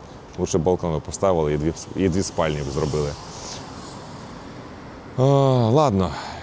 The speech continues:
лю-, друзі, це був незапланований ролик, сама агентка мені написала. Так, так що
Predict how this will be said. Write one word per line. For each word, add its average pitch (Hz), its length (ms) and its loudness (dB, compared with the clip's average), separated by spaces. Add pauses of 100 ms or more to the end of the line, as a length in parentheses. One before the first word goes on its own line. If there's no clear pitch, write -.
(160)
лю-, 92 160 2
друзі, 85 420 2 (500)
це 107 120 2
був 98 120 4
незапланований 87 840 2 (100)
ролик, 107 300 4 (580)
сама 87 280 0
агентка 82 280 -2
мені 80 140 -2
написала. 85 420 -2 (220)
Так, 90 120 0 (160)
так 101 160 0
що 92 320 2